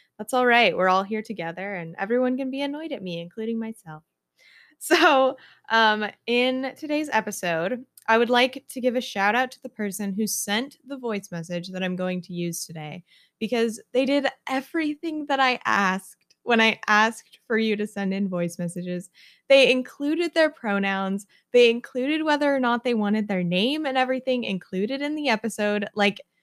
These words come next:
this is the most pristine, perfect voice message that anyone could have ever sent me.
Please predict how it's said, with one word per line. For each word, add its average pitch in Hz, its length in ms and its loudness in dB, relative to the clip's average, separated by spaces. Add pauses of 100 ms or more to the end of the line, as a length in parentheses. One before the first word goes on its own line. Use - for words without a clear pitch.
(160)
this 254 180 0
is 311 300 0 (120)
the 247 80 0
most 240 340 -2
pristine, 262 840 -4 (120)
perfect 254 500 -2
voice 214 380 0
message 190 380 -2
that 190 200 -4
anyone 226 380 2
could 190 100 -4
have 170 160 -4
ever 185 240 -2
sent 185 260 -4
me. 165 300 -8